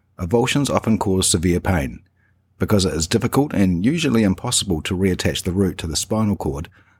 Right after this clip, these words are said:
avulsions can lead to permanent weakness, paralysis, and loss of feeling. A section from a report on me by Southern Rehabilitation Institute in my home city reads, "And in particular,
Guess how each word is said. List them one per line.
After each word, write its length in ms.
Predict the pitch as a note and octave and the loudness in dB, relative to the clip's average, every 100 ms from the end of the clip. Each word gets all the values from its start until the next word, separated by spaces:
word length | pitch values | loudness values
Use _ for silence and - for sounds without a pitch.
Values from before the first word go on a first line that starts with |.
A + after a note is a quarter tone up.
| - | -8
avulsions 500 | F2 A2 A2 D3 C#3+ | 0 2 2 0 0
can 140 | A2+ | 0
lead 200 | F#2 F2+ - | 2 0 -2
to 60 | |
permanent 480 | F2 A2+ A2 A#2+ A#2 | -2 2 4 4 2
weakness, 540 | E2 D#2+ F2+ F#2 - - _ _ | -2 -4 -4 -2 -4 -10 _ _
paralysis, 720 | - G2 F2+ F2 F2 - - - | -2 0 2 0 -2 -4 -4 -4
and 220 | G2+ G2 | -2 0
loss 200 | F2 - | 0 -2
of 100 | E2+ | -4
feeling. 400 | - G2+ D#2+ C#2 - - - - - _ _ _ _ _ _ _ _ - | -2 0 -2 -6 -14 -20 -20 -20 -20 _ _ _ _ _ _ _ _ -2
A 80 | - | 2
section 400 | C3+ B2 D3+ D3 | 2 2 -2 2
from 160 | A#2+ | 4
a 80 | G#2+ | 4
report 340 | F#2+ - G#2+ | 4 2 2
on 140 | G2 F2 | 4 2
me 160 | E2+ | 2
by 160 | F2 D#2+ | 2 2
Southern 360 | - G2 F#2 F#2+ | 2 2 4 4
Rehabilitation 840 | F#2 F#2 E2+ D#2+ F#2 G#2+ - D#2 | 2 2 0 0 0 2 2 0
Institute 480 | E2 - - E2+ D2+ | -2 -2 -2 -4 -4
in 100 | E2 | -4
my 140 | E2 | -2
home 200 | - E2 | 0 0
city 240 | - F#2 E2 | 2 2 2
reads, 500 | G2+ D#2 C#2+ - - - _ - - _ | 2 0 -2 -8 -10 -16 _ -20 -20 _
"And 140 | F#2+ | 2
in 80 | A#2 | 2
particular, 560 | - - A#2 F2 D2+ | 2 0 0 0 -2